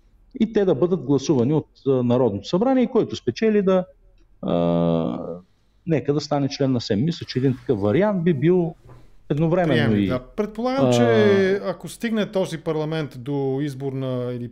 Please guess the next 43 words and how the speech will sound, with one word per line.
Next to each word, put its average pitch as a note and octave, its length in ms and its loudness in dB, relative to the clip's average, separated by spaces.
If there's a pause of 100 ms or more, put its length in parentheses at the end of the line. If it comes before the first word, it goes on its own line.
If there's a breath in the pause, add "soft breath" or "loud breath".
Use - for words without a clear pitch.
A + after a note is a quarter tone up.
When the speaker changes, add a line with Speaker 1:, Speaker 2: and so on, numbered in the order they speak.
(220)
Speaker 2:
гласуване, C3 580 -4 (340)
дебат C3+ 340 -2
и C#3+ 40 -12
гласуване C3+ 440 -6
на B2+ 320 -4
закон C3 540 -4
нов D#3+ 300 -4
или B2+ 220 -8
промяна C3+ 360 -6
на B2 80 -8
стария B2+ 380 -4
З A#2+ 200 -4
Р A#2 60 -6
Т, F3 220 -6
предполагам, F3 420 -8
че E3+ 100 -16
ще D#3+ 440 -6 (120)
ви C#3 180 -14
слушаме C#3+ 420 -10
и C3 60 -6
от B2+ 80 -10
трибуната B2 420 -8
по - 120 -16
тази A2 260 -8
тема. D#3+ 320 -4 (320 loud breath)
Аз D3 140 -6
със C3 120 -12
сигурност D3+ 320 -6
ще B2+ 80 -12
ви B2 100 -10
каня C3 200 -2
пак B2 240 -6
по B2 80 -14
този A#2 240 -8
въпрос, C#3+ 340 -8
тъй D3 160 -8
като - 220 -16
той D3+ 160 -4
е C#3 40 -6
важен. A#2+ 440 -4
Той C3+ 120 -6
наистина D#3+ 460 -6
е, E3 100 -4